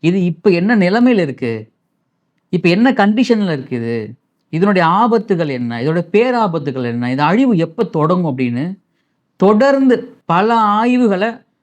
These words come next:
ஆராய்ச்சியாளர்கள் மேற்கோள் காட்டிக்கிட்டே வராங்க. அதை நம்ம அப்டேட் பண்ணிக்கிட்டே வரோம். இது ஒரு பக்கம் இருக்க, இந்த நம்ம வந்து பாத்தீங்கன்னா பாபா வாங்கே வந்து பாத்தீங்கன்னா மிக ரொம்பவும் பிரசித்தி பெற்றவர்.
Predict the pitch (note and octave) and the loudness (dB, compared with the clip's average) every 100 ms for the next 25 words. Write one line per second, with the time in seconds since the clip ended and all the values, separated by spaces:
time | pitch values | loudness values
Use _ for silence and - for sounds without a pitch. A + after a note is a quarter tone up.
0 | _ B2+ D3 A3+ A#3+ G#3 - F3+ D#3+ F#3+ | _ -2 0 2 0 -2 -4 -4 -2 -2
1 | D#3 D#3+ F#3+ G3 F3 D3+ C3 C3 E3+ C3+ | 0 0 -2 -2 -2 -2 -4 -4 -4 -4
2 | C#3 A#3 G#3+ G3+ A3 G#3 F3 C#3+ E3 D#3 | -4 -2 0 0 -2 0 -2 -2 -4 -4
3 | B2+ A#2 B2+ A2 A2 _ _ _ _ _ | -6 -4 -6 -6 -10 _ _ _ _ _
4 | _ _ _ - C#3+ G3 B3 G#3+ F#3 F#3+ | _ _ _ -4 0 2 4 4 0 -4
5 | G3 D#3+ C3+ A2+ G#2+ _ _ _ _ - | -4 -4 -6 -8 -12 _ _ _ _ -6
6 | F3 F#3 E3+ E3+ F3 G3+ F3+ E3 F#3 D3+ | -2 -2 -2 0 0 0 -2 -4 -4 -2
7 | D#3+ F#3+ G#3+ G3 F3+ E3 D#3+ E3 F3 D#3 | 0 0 0 0 -2 -2 -4 -4 -4 -4
8 | D#3+ F#3 D#3 D3+ G3 G#3+ F#3+ C#3 D3 F#3 | -4 -2 -2 -2 0 0 -2 -2 -2 0
9 | F#3+ G#3+ A3+ G#3 D#3+ D#3 G#3 F#3 F3 D#3 | 0 0 0 -4 -6 -4 -6 -6 -6 -6
10 | C#3 C#3 B2+ - | -4 -4 -4 -8